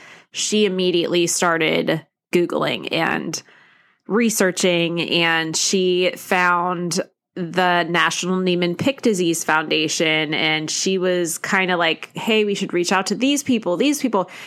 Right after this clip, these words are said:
And I was, I didn't feel ready. I needed time. So I did immediately join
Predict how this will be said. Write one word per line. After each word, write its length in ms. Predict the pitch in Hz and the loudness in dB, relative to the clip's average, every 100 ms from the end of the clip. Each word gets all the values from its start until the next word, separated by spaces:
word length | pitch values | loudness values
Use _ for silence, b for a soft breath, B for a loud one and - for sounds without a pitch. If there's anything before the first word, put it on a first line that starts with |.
| B - | B -2
And 160 | 196 | 0
I 640 | - 196 214 247 247 247 240 b b _ _ _ - | 2 2 2 0 0 -2 -6 b b _ _ _ -14
was, 720 | 160 156 190 196 196 185 170 - | -10 -2 2 2 2 0 -2 0
I 100 | 214 | 2
didn't 300 | 226 233 - | 2 -2 0
feel 160 | 190 | 0
ready. 420 | - 117 107 - - - | 2 -2 -4 -8 -4 0
I 140 | 190 | 2
needed 380 | 226 240 226 180 | 2 2 0 0
time. 580 | 175 156 156 175 208 - | 0 2 0 -2 -4 -8
So 240 | - 220 | 0 2
I 120 | 214 | 2
did 240 | 214 214 220 | 2 2 2
immediately 540 | 214 190 180 - 180 | 2 2 2 0 0
join 720 | 156 175 170 160 165 165 160 | 0 0 2 2 0 -4 -8